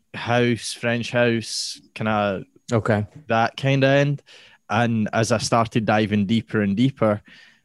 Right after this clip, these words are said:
Speaker 1: it's went into tech house,
Speaker 2: Yeah.
Speaker 1: and into techno, and then into, like, uh, psytrance and hardcore and things like, things that are a lot more heavier and a lot darker.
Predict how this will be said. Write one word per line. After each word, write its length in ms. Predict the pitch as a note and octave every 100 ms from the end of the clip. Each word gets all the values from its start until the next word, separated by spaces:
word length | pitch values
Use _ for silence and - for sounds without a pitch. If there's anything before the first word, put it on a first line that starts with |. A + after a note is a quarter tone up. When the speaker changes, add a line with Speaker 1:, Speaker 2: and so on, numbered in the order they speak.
| _ _ _ -
Speaker 1:
it's 260 | G#2+ - -
went 440 | A2+ A2+ G#2+ G#2+ _ -
into 560 | A#2+ A2 - A2 G#2 G2+
tech 420 | - A#2+ B2 -
house, 680 | B2 B2 B2 B2+ - - - - - B2
Speaker 2:
Yeah. 220 | A#2 G#2+
Speaker 1:
and 80 | G#2
into 360 | G#2 - G2+
techno, 760 | - B2+ B2 - B2 B2 A#2 A2+ _ _ _ -
and 180 | G2+ G#2
then 160 | G#2
into, 480 | G#2 G#2+ - G#2+ G2+
like, 400 | G2 F#2 F2+ -
uh, 200 | F2+ -
psytrance 1000 | - - A#2 A#2 A2+ B2 A#2+ A#2+ A#2 -
and 120 | F2+
hardcore 640 | F#2+ A2+ A#2 - - A2+ A2
and 120 | G2
things 240 | A2+ A2
like, 140 | A2+ - F2+ - _ -
things 240 | A#2+ A2+
that 100 | A2+
are 80 | A2
a 80 | G#2+
lot 260 | A2 A2
more 200 | A2+ G#2
heavier 480 | F2 G#2 G#2+ A2+ A2+
and 100 | G#2+
a 80 | G2+
lot 240 | G#2+ F#2+
darker. 580 | F#2+ G2+ A#2 - C#3